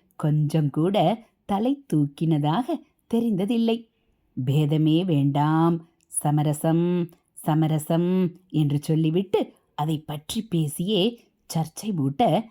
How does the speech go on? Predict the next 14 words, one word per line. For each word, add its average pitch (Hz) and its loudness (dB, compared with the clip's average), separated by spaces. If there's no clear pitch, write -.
வேண்டாம். 240 2
விஷயத்திற்கு 214 -4
போகிறேன். 226 2
ஏற்கனவே 151 -2
ரொம்ப 202 0
டிலே 214 0
பண்ணியாச்சு. 233 0
ஹரஹர 139 -2
சங்கர, 170 -2
ஜெய 220 -2
ஜெய 202 -4
சங்கர. 233 -2
அடுத்து 143 0
ஸ்ரீரங்கத்தில் 143 -2